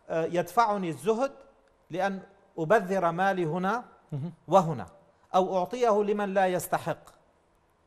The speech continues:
Speaker 1: آه، لو، آه، كنت زاهدا حقيقة، آه، أرى مكاني من الله سبحانه وتعالى في وظيفة الاستخلاف هذه، ومن ثم ألتزم بالشريعة،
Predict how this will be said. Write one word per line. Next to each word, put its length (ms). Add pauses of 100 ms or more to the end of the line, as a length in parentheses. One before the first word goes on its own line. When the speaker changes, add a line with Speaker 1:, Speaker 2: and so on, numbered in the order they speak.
(800)
Speaker 1:
آه، 340
لو، 580
آه، 200
كنت 360
زاهدا 500
حقيقة، 720 (920)
آه، 200
أرى 420
مكاني 800 (220)
من 160
الله 260
سبحانه 440
وتعالى 520
في 140
وظيفة 440
الاستخلاف 640
هذه، 560 (440)
ومن 300
ثم 260
ألتزم 720 (760)
بالشريعة، 800